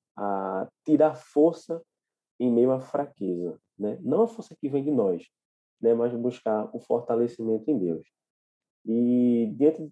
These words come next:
tudo isso que a gente tem visto, vivido, lido, fica uma pergunta também, né? Por que será que Deus não, não mantém a gente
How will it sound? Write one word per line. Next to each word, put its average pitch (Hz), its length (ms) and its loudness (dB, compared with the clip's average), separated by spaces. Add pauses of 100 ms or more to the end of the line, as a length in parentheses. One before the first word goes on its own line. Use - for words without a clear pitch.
tudo 247 240 2
isso 262 440 0 (580)
que 101 100 -6
a 95 80 -2
gente 101 180 -8
tem 101 220 -4
visto, 104 440 -4
vivido, 98 640 -4
lido, 110 380 -2 (960)
fica 143 260 0
uma 147 100 2
pergunta 131 500 4
também, 110 280 2
né? 107 80 -2
Por - 120 -12
que - 60 -14
será 370 260 -2
que 277 120 -2
Deus 151 220 0
não, 139 340 -2
não 135 220 0
mantém 135 480 2
a 120 60 4
gente 120 240 -4